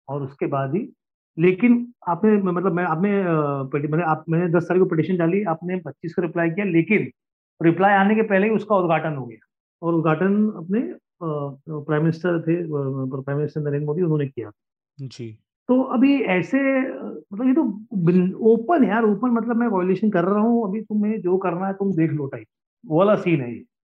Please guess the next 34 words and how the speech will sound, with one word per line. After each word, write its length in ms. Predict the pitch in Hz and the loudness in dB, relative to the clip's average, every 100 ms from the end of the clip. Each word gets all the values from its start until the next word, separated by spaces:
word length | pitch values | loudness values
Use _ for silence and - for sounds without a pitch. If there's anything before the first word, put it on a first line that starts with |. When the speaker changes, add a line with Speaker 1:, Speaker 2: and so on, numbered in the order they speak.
| _ _ _ 151 | _ _ _ 0
Speaker 1:
वरना 220 | 185 220 | 2 2
कोई 280 | 208 233 233 | 4 4 4
इ-, 280 | 185 - | 2 2
इ-, 80 | 196 - | -2 -4
इस 140 | 170 - | -10 -2
तरीके 340 | 208 233 240 233 | 0 2 2 2
के 160 | 240 | 2
इलाके 380 | 214 175 165 208 | 2 2 0 -2
में 200 | 196 196 | -2 -2
इस 60 | - | -4
तरीके 320 | 185 185 190 | -4 -2 0
का 200 | 190 170 | 0 -2
कंस्ट्रक्शन 440 | - 160 - 180 | -4 -6 -6 -4
करना 280 | 165 151 160 | -2 -2 -2
पूरी 240 | 160 156 156 | -2 0 2
तरीके 320 | 147 151 147 | 0 -2 -2
से 160 | 160 | -4
without 280 | 151 143 151 151 | -4 -2 -2 -2
permission, 420 | 147 147 139 160 - _ _ _ | -6 -6 -6 -8 -8 _ _ _
सालों 320 | - 165 196 | 0 4 4
साल 340 | 196 170 165 170 | 4 2 2 0
कुछ 280 | 185 175 180 | -2 -2 -2
नहीं 180 | 175 | 0
भरना, 420 | 160 147 151 156 156 _ _ 147 | 0 0 -2 -6 -10 _ _ -12
Speaker 2:
हम्म। 240 | 135 120 208 185 | -10 -12 -12 -2
Speaker 1:
अ, 580 | 160 143 143 143 151 151 | 2 4 2 0 0 2
रि-, 200 | 147 151 | 2 2
repeatedly 500 | 156 185 190 185 196 | 2 2 4 4 4
application 760 | 170 156 151 151 170 165 180 | 2 -2 -4 0 0 2 2
डाल 240 | 147 151 165 | 2 2 2
के 120 | 175 | 0
विथड्रॉ 320 | 151 147 170 | 0 0 0
कर 160 | 165 151 | 0 -2
लेना। 300 | 151 147 | -4 -6